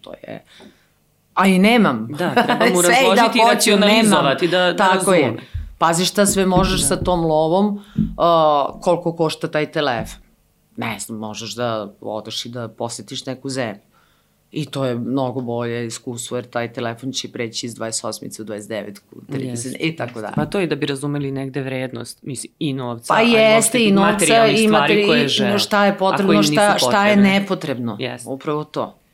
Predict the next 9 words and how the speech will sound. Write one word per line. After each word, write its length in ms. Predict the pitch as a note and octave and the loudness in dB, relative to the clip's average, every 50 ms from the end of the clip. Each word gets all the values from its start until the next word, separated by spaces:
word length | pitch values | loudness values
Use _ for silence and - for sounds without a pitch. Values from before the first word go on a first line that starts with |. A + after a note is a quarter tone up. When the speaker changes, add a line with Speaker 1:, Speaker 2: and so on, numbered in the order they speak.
| _ _ _ _ _ | _ _ _ _ _
Speaker 1:
To 160 | - F#2 G2 | -12 -10 -8
je, 200 | G2 G#2+ B2+ C3+ | -8 -6 -4 -2
ali 320 | B2 C#3 D#3 E3 F3 F3 E3 | 0 2 2 2 2 2 0
opet 220 | D#3+ D#3+ E3 E3 - | 0 -2 -4 -10 -10
postoji 420 | E3+ D#3+ E3 - E3 D#3 D#3 D3 | -10 -10 -6 -4 -4 -4 -4 -4
taj 180 | - E3+ D#3+ - | -4 -6 -6 -4
pritisak, 460 | D#3+ D#3 D#3 - D#3+ D#3+ - E3 E3 | -6 -6 -4 -4 -6 -4 -4 -6 -6
e, 140 | - D3+ D3+ C#3 C3+ C#3 C#3 C#3 C#3 C3 - C#3 | -6 -8 -6 -4 -4 -4 -6 -8 -8 -10 -10 -10
sredine, 680 | - - D#3+ D#3 D3 D#3 D3+ D3+ D#3 D#3+ E3 F3 | -8 -8 -8 -6 -6 -6 -6 -4 -4 -6 -6 -8